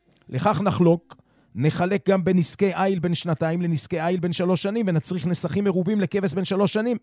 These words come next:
כדי שלא נאמר כן, תלמוד לומר, מלמדנו הכתוב, "או לאיל האחד". מריבוי הכתוב למדנו שאין לחלק בכך. הסבר אחר אומרת תיקלין חדתין, שמשעה שהכבש קרוי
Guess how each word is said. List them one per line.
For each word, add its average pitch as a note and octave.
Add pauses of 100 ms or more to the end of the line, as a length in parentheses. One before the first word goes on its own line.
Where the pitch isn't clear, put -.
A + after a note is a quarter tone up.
(240)
כדי A2+
שלא C#3+
נאמר E3
כן, B3
תלמוד B2+
לומר, G3+
מלמדנו F3+
הכתוב, F#3+
"או G#3+
לאיל G3+
האחד". F#3 (560)
מריבוי A2+
הכתוב F#3
למדנו A3
שאין A3
לחלק F3+
בכך. B2+ (800)
הסבר F#3+
אחר E3
אומרת G3
תיקלין F#3
חדתין, F#3 (400)
שמשעה D3
שהכבש G3
קרוי F#3